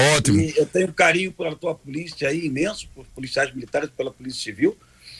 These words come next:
Speaker 2: Ah, eu, você falou o nome de um colega aí, chama-se Sacramento.
Speaker 1: Sacramento.
Speaker 2: Meu próximo filme que eu começo a filmar daqui a um mês e meio é a Batalha de Sacramento, é a história de um policial civil, de um policial militar, Alisson,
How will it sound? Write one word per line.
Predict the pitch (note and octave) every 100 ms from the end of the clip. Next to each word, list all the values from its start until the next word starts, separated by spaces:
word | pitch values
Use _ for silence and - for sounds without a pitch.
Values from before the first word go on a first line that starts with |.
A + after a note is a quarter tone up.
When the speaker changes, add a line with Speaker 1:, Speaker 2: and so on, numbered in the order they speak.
| - -
Speaker 2:
Ah, | C#3+
eu, | D#3
você | D#3+ G3 G3
falou | E3 F3 E3+
o |
nome | E3+
de | D#3+
um | E3
colega | C3+ C#3 C#3+
aí, |
chama-se | D3 C#3+ -
Sacramento. | - E3+ - B2 A#2+ C#3+ C3 - - _
Speaker 1:
Sacramento. | - G2+ - F2 F2+
Speaker 2:
Meu | D3
próximo | C#3+ - - A#3+ - G3
filme | - F3+ E3
que |
eu | E3
começo | D3+ D#3+
a | D#3+
filmar | D#3 C3 D3 D#3+ C3
daqui | B2+ - D3
a |
um | E3 C#3
mês | F3 E3
e | E3
meio | C#3 D3 B2 - _ _
é | -
a | B2
Batalha | A#2+ A#2 - E3 F3+ D#3
de |
Sacramento, | C#3+ - A2 B2+ F#3 -
é | C3
a |
história | B2 - D3
de | C#3+
um |
policial | C3+ C3+ B2+ C#3 C3+
civil, | B2+ G#2+ E3 B2+ A#2
de | A#2+
um | A#2
policial | C3+ B2+ C3+
militar, | A#2 - D#3+
Alisson, | C3 G2+ -